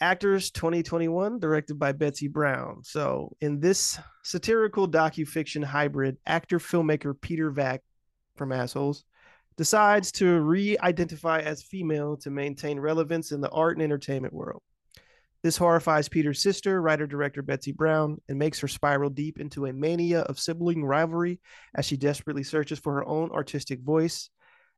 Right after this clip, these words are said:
A provocative, cautionary tale of white cis male fragility and the lengths some will go to keep their seat at the table. <laughs> Okay, uh,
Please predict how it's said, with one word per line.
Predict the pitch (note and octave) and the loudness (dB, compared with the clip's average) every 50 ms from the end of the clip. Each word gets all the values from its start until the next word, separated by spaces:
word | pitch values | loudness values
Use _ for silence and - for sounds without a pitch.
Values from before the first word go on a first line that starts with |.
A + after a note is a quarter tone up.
| - | -14
A | - | -8
provocative, | - D3 C3+ E3 F3+ G3+ G3 G#3+ G3 G3+ G3 F#3 - | -6 -2 2 4 4 4 4 4 4 4 2 2 -2
cautionary | - - - E3+ F#3 F#3 - F#3+ F3+ F3 E3+ E3 | -6 0 4 4 4 4 2 0 0 0 0 0
tale | D3+ - - D3 C#3+ C#3 C#3 C#3 | -2 -2 -4 -2 -2 -2 -2 -4
of | - C3+ C3+ B2+ | -4 -6 -6 -2
white | C#3 C#3+ D3 D3+ D3 | 0 2 2 2 0
cis | - - D3 C#3 - | -4 -6 -6 -4 -2
male | C#3+ C#3+ C3+ | 0 0 0
fragility | - - C#3 C3 C#3+ D#3 D3+ D3 C#3 C#3 C#3 C3 - | 0 -2 -2 0 0 0 0 0 0 -2 -4 -4 -6
and | - C#3+ C#3+ | -6 -6 -4
the | C3+ C3 | -4 -4
lengths | C3+ D#3+ F3 F3+ F3 - | -2 -2 -4 -4 -6 -8
some | - - E3 D#3+ D#3+ | -6 -4 -2 -2 -2
will | D#3 C#3+ C#3+ | -2 -2 -2
go | C3+ C#3+ C#3 C#3 C#3+ C#3 | 0 0 0 2 2 0
to | C3+ - C#3 | -2 -4 -10
keep | - - - D#3 D3+ _ | -10 -6 -8 -8 -6 _
their | - C3+ C3+ | -6 -6 -6
seat | B2+ - - - D#3+ D3+ C#3+ - | -6 -6 -4 -2 -2 -2 -2 -4
at | - D#3 D3 - | -4 -4 -4 -4
the | - | -6
table. | - - D3+ D3+ - - - D#3 _ _ _ _ - - | -6 -4 -4 -4 -4 -6 -10 -12 _ _ _ _ -4 -2
<laughs> | G3+ - - F#3+ F3 - F3+ D#3 - - - B3 C4+ B3+ B3+ B3 A#3 G#3 - - | -2 0 0 -2 -2 0 -2 -4 -4 -4 -8 -8 -8 -8 -8 -8 -10 -8 -4 0
Okay, | A#3 A3+ G#3+ G3 F3+ F#3 F3+ - - G#3 F3+ - _ - | 2 2 4 4 2 2 0 -4 -14 -20 -20 -10 _ 4
uh, | G#3 G#3+ A3+ A#3 A#3 A#3 A#3 A3+ | 4 6 6 6 6 6 4 4